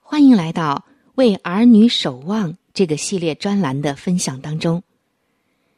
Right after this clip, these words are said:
在今天，春雨首先还是非常关心做父母的朋友们，尤其是作为基督徒的父母亲，您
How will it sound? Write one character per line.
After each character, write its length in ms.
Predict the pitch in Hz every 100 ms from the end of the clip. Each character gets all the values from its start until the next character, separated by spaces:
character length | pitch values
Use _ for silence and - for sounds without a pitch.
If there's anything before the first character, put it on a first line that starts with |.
| _ _ _ -
在 140 | 214
今 160 | 240 240
天， 340 | - 226 226 - _ _ _ _ _
春 200 | - 277
雨 100 | 254
首 220 | 247 165 139
先 400 | - 220 226 240 _ _ -
还 140 | 196
是 160 | 214 262
非 160 | 302
常 200 | 294 202
关 200 | 208 233
心 360 | 233 233 233 233 _ _
做 180 | - 220
父 200 | 196 277
母 160 | 247 135
的 100 | 135
朋 280 | - 151 156
友 120 | 147
们， 180 | 139 135 _ _ _ _ _ _ _
尤 140 | 214
其 160 | 254 247
是 300 | 240 226 190 - _ -
作 180 | 254
为 200 | 202 196
基 220 | 208 269 277
督 180 | 294
徒 180 | 269 -
的 140 | 175 185
父 160 | -
母 220 | 208 151
亲， 320 | - 175 175 202 _ _ _ _ _
您 340 | - 185 226